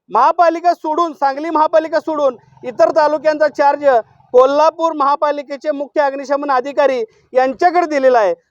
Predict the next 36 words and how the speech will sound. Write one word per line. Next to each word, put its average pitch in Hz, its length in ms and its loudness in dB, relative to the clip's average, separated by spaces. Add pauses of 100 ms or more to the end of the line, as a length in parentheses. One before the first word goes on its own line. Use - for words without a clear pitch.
(120)
म्हणजे 269 240 -2
ह्याचा 277 300 2
विपर्यास 294 460 0
काय 277 160 0
होतो 262 360 2
की - 360 -16
सुनील 277 340 -8
माळी 277 260 2
हे 277 140 0
शैक्षणिक 254 440 -2
दृष्ट्या 262 300 -2
पात्र 247 320 0
नाहीत. 247 280 -2 (280)
म्हणजे 285 160 4
आयुक्तांचे 311 520 0
डोळे 320 320 4
कधी 302 180 0
उघ-, 302 440 -2
उघडणार 269 560 0 (340)
का? 285 240 2
कुठल्या 285 400 -4
तरी 302 320 -2 (260)
चोवीस 269 300 -4
मजली 294 340 -2
बांधकामाला 294 680 0 (280)
यांनी 269 160 0
दिलेल्या 269 360 2
एनओसी 285 400 0
वर 311 120 4
मोठा 294 360 0
अपघात 269 300 -2
घडला, 277 440 0 (380)
शंभरभर 294 400 2
लोक 285 320 2
जळून 302 380 2
मेली, 302 300 0